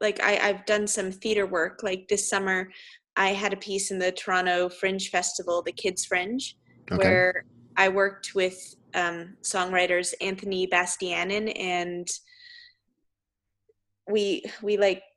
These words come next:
Speaker 1: um, a-, and Brett McKeag, and we did a musical for children for the Kids Fest Festival. Um, and that went over quite well, and we're, well, I haven't told them yet, but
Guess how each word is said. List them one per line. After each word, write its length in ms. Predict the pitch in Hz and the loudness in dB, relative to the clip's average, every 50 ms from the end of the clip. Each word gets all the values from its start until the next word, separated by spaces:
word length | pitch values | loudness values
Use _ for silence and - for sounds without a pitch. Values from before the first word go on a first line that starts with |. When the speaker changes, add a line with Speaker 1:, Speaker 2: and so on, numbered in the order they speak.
| - 196 | 2 2
Speaker 1:
um, 300 | 185 175 175 175 175 180 180 - _ _ _ _ _ _ _ _ _ - - _ _ _ _ _ _ _ _ _ _ _ - | 2 4 2 -2 -6 -8 -12 -20 _ _ _ _ _ _ _ _ _ -20 -20 _ _ _ _ _ _ _ _ _ _ _ -2
a-, 40 | 202 | 0
and 300 | 208 151 175 202 196 185 | 2 2 2 0 2 2
Brett 220 | 196 185 - - | 2 2 2 -2
McKeag, 540 | 196 185 190 - 208 185 185 185 185 196 - - | -6 -6 -2 2 4 4 4 4 2 -2 -4 -2
and 260 | 170 185 185 185 185 | 0 0 2 0 0
we 140 | 185 190 190 | 0 -2 0
did 240 | 190 - 196 185 190 | 4 4 4 4 6
a 100 | 185 180 | 4 4
musical 540 | 185 190 202 220 214 226 214 - 196 170 175 | 4 4 4 6 4 4 0 2 0 0 0
for 180 | - - 190 185 | 2 -2 -4 -2
children 500 | 185 - 254 240 226 208 175 160 175 190 | 0 2 2 4 4 4 0 -2 -4 -8
for 220 | - 208 196 190 | -4 -2 -2 0
the 240 | 185 185 180 185 - _ | 0 0 -2 -2 -4 _
Kids 260 | - 247 208 - - | -2 -2 0 0 0
Fest 480 | - - 208 - - - - - - - | 2 2 2 2 2 -2 -2 -4 -6 -6
Festival. 560 | - - - - - 175 - - 82 - - _ _ _ _ _ - - - - - - - - - - - - | -4 -4 -4 -2 -6 -6 -4 -4 -4 -4 -6 _ _ _ _ _ -20 -20 -20 -20 -20 -20 -20 -20 -20 -20 -8 -4
Um, 400 | 170 170 170 165 165 165 170 175 _ _ _ _ _ _ - - - - - - - - - | -2 -2 -2 -4 -6 -10 -14 -16 _ _ _ _ _ _ -20 -20 -20 -20 -20 -12 -12 -10 -2
and 420 | - 196 190 190 190 196 190 190 - - | 0 2 4 4 4 4 2 -2 -6 -6
that 220 | - - 226 233 - | 4 4 4 6 6
went 120 | 254 240 | 4 4
over 200 | 233 214 202 196 | 4 4 4 0
quite 260 | 190 - 208 190 170 | 2 4 2 2 4
well, 240 | - 180 175 175 185 | 4 4 4 4 4
and 160 | 190 190 190 180 | 2 0 0 0
we're, 260 | 180 180 175 180 180 - - - - - - - - - | 0 0 0 0 -4 -6 -16 -20 -20 -20 -20 -20 -18 -6
well, 220 | - - - - - - _ _ _ _ - - - | -2 -2 -2 -2 -4 -14 _ _ _ _ -14 -4 -4
I 40 | |
haven't 280 | 190 185 190 - - - | -2 -2 -2 -4 -4 -6
told 220 | - 220 254 269 | 0 2 2 2
them 140 | 214 208 190 | 2 0 0
yet, 280 | 185 180 202 247 - - - | 2 2 2 0 -2 -2 0
but 180 | 214 180 - | 0 0 0